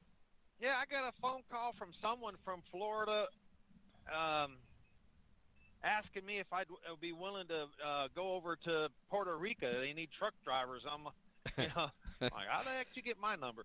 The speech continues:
Speaker 2: Yeah,
Speaker 1: <laughs>
Speaker 2: yeah, exactly. Um,
Speaker 1: But
Speaker 2: yeah,
Speaker 1: it's
Speaker 2: I'm
Speaker 1: just,
Speaker 2: sure.
Speaker 1: I don't know. It's just some of these statistics, it just, or some of the comments the guys make, it just, uh, you know,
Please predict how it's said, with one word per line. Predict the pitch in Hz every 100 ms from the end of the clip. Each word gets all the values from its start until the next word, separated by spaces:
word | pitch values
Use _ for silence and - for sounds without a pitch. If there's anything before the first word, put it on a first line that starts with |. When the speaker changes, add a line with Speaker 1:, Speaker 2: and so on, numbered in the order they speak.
| -
Speaker 2:
Yeah, | 139 139 139 - - 302
Speaker 1:
<laughs> | - 294 -
Speaker 2:
yeah, | 131 131 110 - -
exactly. | 123 104 123 123 - 95 78 - - - -
Um, | 131 127 131 127 107 - - -
Speaker 1:
But | 233 208 - - - -
Speaker 2:
yeah, | 156 175 147
Speaker 1:
it's | 156
Speaker 2:
I'm | 175
Speaker 1:
just, | -
Speaker 2:
sure. | 226 220 185
Speaker 1:
I |
don't | -
know. | 214
It's | 190
just | 285 294
some | 349
of | 359
these | 285 226
statistics, | 202 - 202 202 - 175 156 - - - - -
it | 175 160
just, | 185 185 - - - - - - - - 180 175 185
or | 185 180
some | 247 277
of |
the | 208 -
comments | 180 196 165 -
the |
guys | 139 160 160 131 147
make, | 175 170
it | 151 -
just, | 196 - - - - - -
uh, | 76 78 143 156 147
you | 170
know, | 165